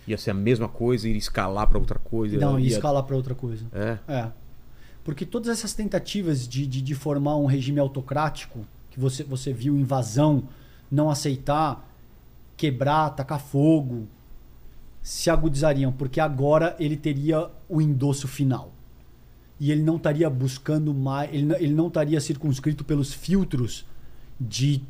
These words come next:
Speaker 2: ter que trabalhar por um processo de reeleição. Então, tudo que foi característica do bolsonarismo, autoritarismo,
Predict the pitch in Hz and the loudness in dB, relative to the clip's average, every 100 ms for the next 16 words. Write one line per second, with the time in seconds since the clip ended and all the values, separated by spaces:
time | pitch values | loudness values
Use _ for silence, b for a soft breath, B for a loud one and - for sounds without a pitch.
0 | - 147 143 - 147 135 151 147 143 143 | 0 0 0 -4 -4 0 0 4 4 4
1 | 147 143 143 139 143 123 131 135 127 120 | 4 4 2 2 2 2 4 4 4 0
2 | - 101 - - - - - - - - | -4 -6 -6 -6 -10 -12 -16 -18 -20 -20
3 | b b b 165 240 233 - - - 370 | b b b -2 0 0 -4 -4 4 6
4 | 349 - 269 - 202 190 170 156 156 160 | 4 2 0 2 0 2 4 2 2 0
5 | 139 135 135 139 131 127 175 131 113 - | 0 2 0 0 2 2 4 4 2 -2
6 | - - - - - - 139 139 139 131 | -18 -20 -20 -20 -12 0 0 2 2 2
7 | 131 127 139 131 139 131 | 2 4 4 4 4 4